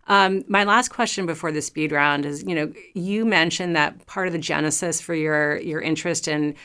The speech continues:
in really addressing, um, sort of the, the gender gap in healthcare was your mom's, you know, heart, um, surgery when you were young. Um, you,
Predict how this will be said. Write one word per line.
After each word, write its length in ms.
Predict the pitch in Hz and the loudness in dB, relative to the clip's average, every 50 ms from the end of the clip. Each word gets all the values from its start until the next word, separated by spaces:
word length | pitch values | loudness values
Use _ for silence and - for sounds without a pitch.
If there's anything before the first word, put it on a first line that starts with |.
| - - - _ _ _ | -20 -20 -20 _ _ _
in 200 | - 196 185 180 | -2 0 0 2
really 320 | 170 185 196 196 185 185 - | 4 4 4 6 4 4 2
addressing, 960 | 165 135 151 156 156 156 151 - - - 170 160 156 156 156 151 156 - - | 0 0 0 2 4 4 4 2 0 -2 0 0 2 2 2 2 0 0 0
um, 540 | - 156 147 147 143 143 143 147 147 143 135 | 0 2 2 4 2 2 2 2 0 0 -2
sort 180 | - - 180 | -4 -4 -4
of 60 | 156 147 | -2 0
the, 200 | 160 160 156 - | 0 0 0 0
the 120 | 160 156 | -2 -2
gender 380 | 147 123 160 151 151 151 160 151 | -2 2 2 2 2 2 0 0
gap 320 | 139 147 143 143 139 - | 2 4 4 4 4 2
in 80 | 156 139 | -2 -2
healthcare 800 | 135 143 139 143 - - - 185 185 185 185 180 175 - - | 0 0 -2 -2 -4 -6 -4 -2 0 2 2 0 0 -2 -2
was 140 | 156 143 135 | -4 -6 -4
your 140 | 147 143 143 | -4 -2 0
mom's, 600 | 147 143 139 139 139 143 151 156 147 - - - _ _ _ _ _ _ _ _ _ - - _ - | 2 2 4 4 4 2 2 0 0 -2 -4 -8 _ _ _ _ _ _ _ _ _ -14 -14 _ -6
you 100 | - 175 | -2 -2
know, 120 | 170 165 151 | 0 0 -2
heart, 360 | - - 170 156 156 165 - | 0 2 2 2 2 2 2
um, 500 | 160 160 156 147 147 147 147 147 147 151 | 0 2 4 4 4 2 2 2 0 0
surgery 460 | 151 - - 165 160 - 170 175 175 170 | -2 0 0 0 0 0 0 0 -2 0
when 160 | 160 160 156 | 0 0 0
you 140 | 151 147 151 | 2 0 0
were 320 | 151 147 143 139 135 - - | 0 0 0 -2 -2 -4 -6
young. 560 | - 156 151 143 135 143 147 151 180 202 202 - - - - - - _ _ - | -8 -4 -2 0 0 0 0 -2 -4 -6 -8 -10 -16 -20 -20 -20 -20 _ _ -4
Um, 320 | - 190 180 170 170 175 - - _ _ _ _ - | 0 2 4 4 2 2 -2 -6 _ _ _ _ -8
you, 400 | 208 208 - 202 202 - - - | -6 0 0 0 0 0 -6 -20